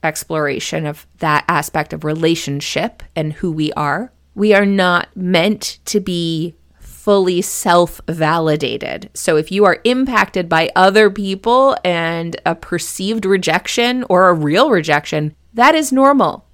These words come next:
And there is nothing wrong with you. We do need <laughs> validation from external to ourselves as well. So if your inner critic is screaming,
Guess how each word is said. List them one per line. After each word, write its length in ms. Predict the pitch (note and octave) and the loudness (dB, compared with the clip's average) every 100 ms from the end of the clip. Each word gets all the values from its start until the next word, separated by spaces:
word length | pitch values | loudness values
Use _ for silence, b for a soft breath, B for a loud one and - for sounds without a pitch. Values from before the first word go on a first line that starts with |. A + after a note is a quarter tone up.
| _ | _
And 160 | C#4 B3 | -2 2
there 140 | G#3 | 2
is 140 | F#3+ G#3 | 2 0
nothing 340 | A#3+ C#4 C4 | -2 -2 0
wrong 240 | A3+ A3 | 0 2
with 180 | G3+ - | 0 -4
you. 200 | - - F#3+ | -8 -8 -4
We 140 | G3+ | -4
do 400 | E3 F#3+ G3 G#3 | -4 -2 2 2
need 320 | G3+ F#3+ G3+ | 2 2 4
<laughs> 20 | |
validation 680 | F3 F#3+ F3+ D#3 E3 - D#3+ | 4 4 4 2 0 0 -6
from 160 | - D#3+ | -6 -6
external 540 | C#3+ - - D3 D3+ | -6 -6 -8 -8 -8
to 160 | D3 D3+ | -8 -6
ourselves 600 | C#3 C#3+ - - D#3+ - F3 | -4 -4 -4 -6 -8 -10 -6
as 240 | D#3+ D#3+ | -6 -4
well. 240 | D#3+ A#2 | -2 -2
So 300 | - F3 D3+ | -4 -2 0
if 160 | C#3+ E3+ | -2 -4
your 120 | F#3+ | -2
inner 220 | - B3+ | 0 0
critic 380 | C4 D4 E4+ E4+ | 0 0 -2 0
is 120 | G#3+ | -2
screaming, 600 | - D4+ E4 C#4+ A#3 G3 | -2 -4 0 0 0 -2